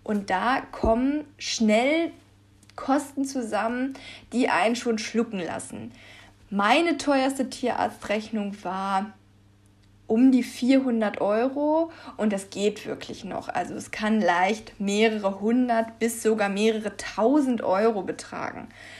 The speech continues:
Also da solltet ihr euch wirklich nochmal mit beschäftigen, ob ihr das überhaupt wollt, denn eine Katze ist natürlich kein Spielzeug, die ist ein Lebewesen und ihr geht damit auch eine sehr große Verantwortung ein.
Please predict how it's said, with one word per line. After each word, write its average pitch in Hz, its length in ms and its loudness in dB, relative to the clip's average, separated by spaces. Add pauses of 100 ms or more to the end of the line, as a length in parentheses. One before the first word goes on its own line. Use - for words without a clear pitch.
(380)
Also 214 280 -2
da 226 320 2
solltet 240 440 2
ihr 214 140 0
euch 202 300 -6
wirklich 294 720 -2 (120)
nochmal 208 760 -4 (360)
mit 220 200 0
beschäftigen, 285 880 -2 (460)
ob 254 280 4 (260)
ihr 233 100 2
das 214 180 -2
überhaupt 196 480 -10
wollt, 202 540 2
denn 233 440 -2 (220)
eine 202 220 -2
Katze 226 400 -2
ist 226 140 -4
natürlich 214 380 -4
kein 185 180 -10
Spielzeug, 277 920 0
die - 100 -6
ist 220 140 -10
ein 185 160 -8
Lebewesen 254 1000 -4 (360)
und 262 300 2
ihr 220 80 -2
geht 220 260 -2
damit 208 320 -2
auch 202 120 -6
eine 196 260 -4
sehr 190 280 2
große 202 340 -6
Verantwortung 190 1040 -2
ein. - 500 -8